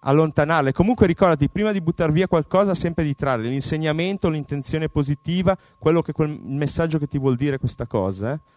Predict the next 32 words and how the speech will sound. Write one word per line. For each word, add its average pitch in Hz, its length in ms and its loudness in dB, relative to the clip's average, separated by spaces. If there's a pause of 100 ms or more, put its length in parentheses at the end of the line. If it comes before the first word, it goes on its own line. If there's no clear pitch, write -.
(160)
Questo - 160 -6
è - 20 -2
importante, 110 760 -4 (160)
cioè, 123 380 -2
se 135 120 -6
no 151 220 0 (100)
rischi 131 280 -8
di 131 100 -4
buttare 135 320 -4
fuori. 135 220 -2 (160)
Cioè, 143 120 -2
quando 190 280 2
hai 190 100 2
un 190 80 -2
qualcosa, 131 600 0 (200)
c'è - 140 -6
sempre 196 260 0
dentro 160 200 -2
qualcosa 135 420 0
di 127 80 -2
buono, 113 380 -2
no? 131 100 -2
Come 131 240 -4
il 117 140 -8
Tao, 131 560 0
bianco 123 340 -6
e 123 40 -2
il 120 40 -4
nero, 123 260 -4
così. 113 220 -6 (240)
Tira 208 240 0
sempre 214 380 -2